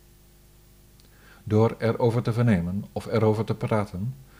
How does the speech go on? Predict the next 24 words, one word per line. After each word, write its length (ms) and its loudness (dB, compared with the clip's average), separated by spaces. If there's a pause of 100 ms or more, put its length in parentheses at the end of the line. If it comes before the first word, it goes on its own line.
(180)
door 200 4
erop 320 4
te 100 0
mediteren, 840 0
het 260 -6
met 220 -4
eerbied 360 0
te 80 -2
aanvaarden 720 0
of 120 -6
het 240 -4
van 200 0
anderen 420 0
te 120 -2
waarderen, 720 -2 (420)
zuivert 520 0
die 180 0
plichtsbetrachting 920 -2
met 160 4
het 160 -4
ware 380 0 (300)
terstond 420 -2
zelfs 380 -2
hen 340 0